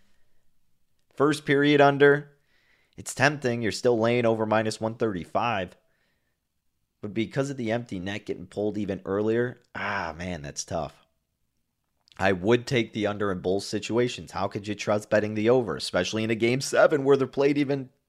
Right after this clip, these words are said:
tighter? The nerves are up. You're not as loose. The pressure builds. Under's probably the move in both regards, but because of the empty net possibility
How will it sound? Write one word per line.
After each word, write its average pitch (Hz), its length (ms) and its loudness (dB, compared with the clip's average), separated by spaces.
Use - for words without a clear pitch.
tighter? 214 440 2
The 135 80 -2
nerves 220 380 4
are 170 180 8
up. - 560 2
You're 165 140 -8
not 214 180 4
as 214 180 0
loose. 226 560 -4
The 127 100 0
pressure 180 520 2
builds. 139 840 0
Under's 156 360 -2
probably 139 340 2
the 131 100 -4
move 131 240 -2
in 113 120 -6
both 120 300 0
regards, 95 480 0
but 101 400 -2
because 127 320 -2
of 131 80 -4
the 113 160 0
empty 107 300 -2
net 110 480 -2
possibility 120 1120 -2